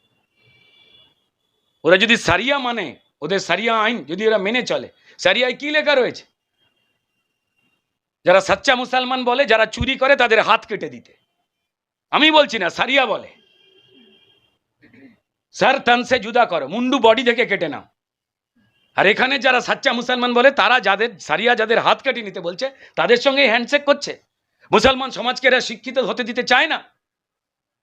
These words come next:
যে মুসলমান সমাজ শিক্ষিত, যে মুসলমান সমাজ ডাক্তার হতে চায়, ইঞ্জিনিয়ার হতে চায়, শিক্ষক হতে চায়, অধ্যাপক হতে চায়, যে মুসলমান সমাজ সাংবাদিক হতে চায়, এরা তাদের পছন্দ করে না, তাদের জেল খাটায়,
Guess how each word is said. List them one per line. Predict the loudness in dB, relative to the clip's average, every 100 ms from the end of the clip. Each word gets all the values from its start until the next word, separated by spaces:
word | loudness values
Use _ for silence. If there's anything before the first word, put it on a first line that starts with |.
| _ _ _ _ _
যে | 2 2
মুসলমান | 2 -2 0 0
সমাজ | 0 0 0
শিক্ষিত, | -2 -4 2 4
যে | 4 4 4
মুসলমান | 4 -4 -4 -6 -8
সমাজ | -4 2 4 4 -2 -20 _ -4
ডাক্তার | 0 0 0 -4
হতে | -2 -2
চায়, | 2 2
ইঞ্জিনিয়ার | 2 2 2 2 2
হতে | 0 -4
চায়, | -4 -4 -4 -10 -20 -4
শিক্ষক | 0 0 2 0
হতে | -2 -2
চায়, | 0 2
অধ্যাপক | 2 4 2 0
হতে | -4 -8
চায়, | -4 -4 -4 _ _ _ _ _ _ _ _ -2
যে | 4 4
মুসলমান | 2 -2 -2 -6
সমাজ | -4 -4 -2
সাংবাদিক | -4 2 2 2 -2
হতে | -2
চায়, | -6 -10 -14 _ _ _ _ -4
এরা | 0 2
তাদের | 2 2 0
পছন্দ | -2 -2 -2
করে | 0 2 2
না, | 2 -2 _ _ _ _ _ _ _ -4
তাদের | 0 2
জেল | 4 4 4
খাটায়, | 0 0 -2